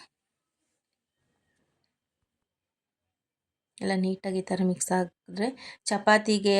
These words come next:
ರೈಸ್ಗೆಲ್ಲ ಚೆನ್ನಾಗಿರುತ್ತೆ. ಈಗ ಬೂದ್ ಕುಂಬಳಕಾಯಿ ಪಲ್ಯ ರೆಡಿಯಾಗಿದೆ. ಸರ್ವಿಂಗ್ ಬೌಲ್ಗೆ ಹಾಕ್ಕೊಳ್ಳೋಣ.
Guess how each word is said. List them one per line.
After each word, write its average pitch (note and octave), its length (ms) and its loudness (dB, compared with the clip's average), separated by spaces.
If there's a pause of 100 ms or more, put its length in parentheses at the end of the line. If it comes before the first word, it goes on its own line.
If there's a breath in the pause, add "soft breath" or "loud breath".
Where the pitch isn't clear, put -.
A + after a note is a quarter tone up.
ರೈಸ್ಗೆಲ್ಲ G3 540 4
ಚೆನ್ನಾಗಿರುತ್ತೆ. F#3+ 640 -2
ಈಗ A#3 160 2 (180)
ಬೂದ್ A3+ 240 4
ಕುಂಬಳಕಾಯಿ A3 400 4
ಪಲ್ಯ G3 200 2
ರೆಡಿಯಾಗಿದೆ. F#3+ 460 0
ಸರ್ವಿಂಗ್ F#3+ 420 0
ಬೌಲ್ಗೆ F3+ 240 2
ಹಾಕ್ಕೊಳ್ಳೋಣ. E3+ 400 -4